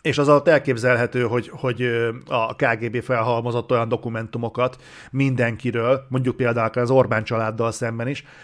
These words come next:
amivel lehet zsarolni a miniszterelnököt. Benne van egyébként a pakliban, csak, ö, mondjuk amikor ezt így tényként kezelik, hogy már pedig ez így van, akkor azért úgy, úgy, ö,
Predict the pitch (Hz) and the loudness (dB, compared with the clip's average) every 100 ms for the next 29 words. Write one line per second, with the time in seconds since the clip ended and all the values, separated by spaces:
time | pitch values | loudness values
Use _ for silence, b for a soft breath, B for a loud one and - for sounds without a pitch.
0 | B 127 123 127 117 113 123 120 117 117 | B 0 4 4 4 4 4 4 2 -2
1 | 123 113 147 151 170 202 - - 240 165 | -4 -4 0 0 0 -4 -6 0 0 4
2 | 147 143 147 151 151 170 165 180 170 185 | 2 2 0 0 0 2 2 2 4 4
3 | 175 180 180 180 175 175 175 156 160 160 | 4 4 6 8 6 6 2 2 4 6
4 | 170 - 165 - B B _ 180 156 - | 4 4 2 2 B B _ 4 4 2
5 | 123 160 131 123 113 131 151 147 110 104 | -2 2 2 2 0 2 2 0 -2 -4
6 | 123 143 185 202 - B B B 143 - | -2 6 8 8 6 B B B 4 6
7 | 147 135 143 135 147 143 - 147 131 131 | 4 6 6 4 4 2 2 0 2 4